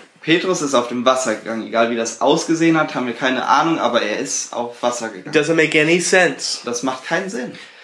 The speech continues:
Speaker 2: Write this down. Hebrews eleven, seventeen through nineteen.
Speaker 1: Schreibt euch mal Folgendes auf, Hebräer, ähm,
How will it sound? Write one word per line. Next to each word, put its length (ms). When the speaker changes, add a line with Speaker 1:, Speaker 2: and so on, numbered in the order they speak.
Speaker 2:
Write 280
this 180
down. 440
Hebrews 420
eleven, 480
seventeen 520
through 120
nineteen. 580
Speaker 1:
Schreibt 280
euch 160
mal 120
Folgendes 380
auf, 180
Hebräer, 720
ähm, 440